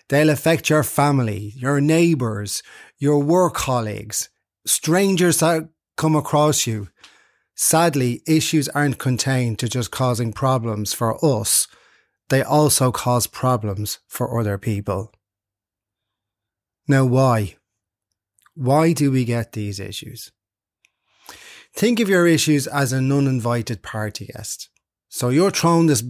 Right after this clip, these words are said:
amazing party for your friends and family. You've been planning it.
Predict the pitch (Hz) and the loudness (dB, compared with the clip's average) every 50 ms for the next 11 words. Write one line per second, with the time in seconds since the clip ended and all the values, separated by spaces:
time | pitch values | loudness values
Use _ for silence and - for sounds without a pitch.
0 | 143 - 160 143 139 147 151 160 170 170 160 131 139 135 113 - 139 135 139 139 | -8 -6 -2 0 2 2 4 4 4 4 4 4 2 0 0 0 0 0 2 2
1 | 117 135 123 110 - - 120 120 120 113 110 113 110 107 - - - - - - | 2 0 -2 -2 -2 -4 -2 -2 -2 -2 -2 -2 -4 -4 -6 -8 -14 -20 -20 -20
2 | - - - 143 143 143 135 123 131 123 104 131 120 117 117 117 117 113 117 113 | -8 -2 0 2 2 2 2 0 0 -2 -2 -2 -2 -2 -2 -2 -2 -4 -4 -6
3 | 113 110 110 110 - - 110 110 107 - - 156 156 156 151 151 151 147 147 147 | -6 -6 -8 -8 -8 -6 -6 -6 -6 -6 -2 0 2 2 4 2 2 2 2 2
4 | 139 120 | 0 -2